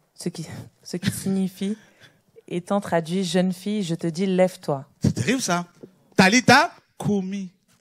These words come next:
Speaker 2: C'est beau comme langue, hein. C'est une belle langue, hein. En tout cas, là, c'est Talitha Kumi. Oh là là, je vais avec l'accent, là.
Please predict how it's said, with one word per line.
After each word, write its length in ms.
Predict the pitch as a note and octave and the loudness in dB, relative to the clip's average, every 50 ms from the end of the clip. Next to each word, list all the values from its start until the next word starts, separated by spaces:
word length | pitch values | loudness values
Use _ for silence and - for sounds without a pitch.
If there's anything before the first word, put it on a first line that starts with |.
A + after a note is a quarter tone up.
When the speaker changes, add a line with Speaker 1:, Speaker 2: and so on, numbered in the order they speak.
| _ | _
Speaker 2:
C'est 200 | - - D3 C3+ | -4 -2 0 4
beau 140 | C3+ - C#4+ | 4 4 4
comme 180 | - G3+ E3 D3+ | 4 2 2 2
langue, 220 | D3 C#3 C3+ C#3+ | 0 0 0 -2
hein. 100 | A3 F4 E4+ _ _ _ _ _ _ | -2 -4 -6 _ _ _ _ _ _
C'est 100 | - F3+ | 2 2
une 80 | F3 D#3 | 4 6
belle 180 | - C4 C#4 | 6 6 6
langue, 240 | C4 A3+ F#3 D#3+ D3 | 6 4 2 2 0
hein. 60 | E3 | -2
En 40 | F3 | -2
tout 80 | - D3+ | -2 -4
cas, 140 | - B3 A3+ | -2 -2 -2
là, 100 | A3 G#3+ | -2 -4
c'est 180 | D#3 C#3+ B2 - _ _ _ _ _ | -4 -6 -8 -8 _ _ _ _ _
Talitha 280 | - D#3+ D#3+ E3 - G#3+ | 0 2 2 4 2 2
Kumi. 360 | - E3 D3+ D#3+ F3+ D#3+ - _ _ _ _ _ _ _ _ _ _ _ _ _ | 2 2 0 2 0 -2 -2 _ _ _ _ _ _ _ _ _ _ _ _ _
Oh 200 | - G#2 C#3 C#3 | -4 -2 0 0
là 80 | A#2 G#2+ | 0 0
là, 180 | A2+ C3+ C3+ | 0 -2 -2
je 60 | A#2 A2+ | 0 -2
vais 160 | C3+ C3 B2 | -2 0 0
avec 180 | B2+ C3+ C3+ | 0 0 0
l'accent, 300 | C3+ B2 A#2+ - C#3 D3+ | -2 -2 -2 0 0 0
là. 160 | C#3 A2+ F#2+ | 0 -2 -4